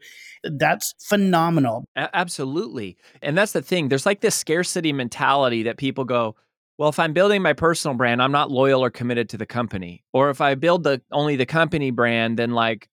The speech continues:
Speaker 2: you know, I don't need to have a personal brand." And, and I think part of this is it all comes down that people have a, a very, uh, I'm gonna say they have a sharp misunderstanding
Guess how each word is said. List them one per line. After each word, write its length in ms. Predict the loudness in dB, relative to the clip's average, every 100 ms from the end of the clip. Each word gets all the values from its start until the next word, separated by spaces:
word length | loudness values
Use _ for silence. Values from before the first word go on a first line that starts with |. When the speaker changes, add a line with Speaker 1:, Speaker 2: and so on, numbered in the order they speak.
| -18
Speaker 2:
you 380 | -16 -8 -4 0
know, 160 | 2
I 80 | 2
don't 160 | 0 -2
need 160 | -2
to 60 | 0
have 140 | -2
a 60 | -2
personal 420 | -2 -2 -4 -8
brand." 300 | -8 -10 -12 _ _ _ _ _ -4
And, 140 | -2 0
and 100 | 2
I 80 |
think 200 | 2 0
part 340 | -2 2 4 4
of 80 | 2
this 340 | 0 -4 -10 -2
is 160 | 0
it 140 | 2 0
all 320 | 2 2 2
comes 260 | 0 -2 0
down 280 | 2 2
that 120 | 0 -2
people 300 | -2 0 2
have 200 | 2 2
a, 140 | 0 0
a 120 | -2
very, 920 | -2 -2 2 4 6 4 2 -2 -6 _ -2
uh, 160 | 2
I'm 100 | 4
gonna 140 | 2 2
say 140 | 2
they 120 | 4
have 140 | 4 2
a 40 |
sharp 480 | 0 0 2 2 -2 -4
misunderstanding 1300 | -2 0 0 0 -2 -4 -4 -2 -6 -8 -10 -16